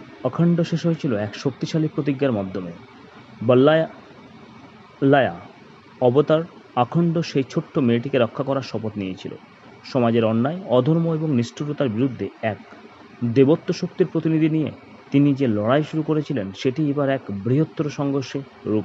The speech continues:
নিচ্ছে। বছর কয়েক কেটে গেছে, ছোট্ট মেয়েটি এখন কিশোরী। তার নাম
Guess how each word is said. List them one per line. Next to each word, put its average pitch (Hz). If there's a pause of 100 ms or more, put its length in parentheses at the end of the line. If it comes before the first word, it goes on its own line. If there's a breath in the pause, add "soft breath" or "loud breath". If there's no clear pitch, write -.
নিচ্ছে। - (920 loud breath)
বছর 135
কয়েক 208
কেটে 110
গেছে, 101
ছোট্ট 170
মেয়েটি 143
এখন 143
কিশোরী। 110 (580)
তার 117
নাম 117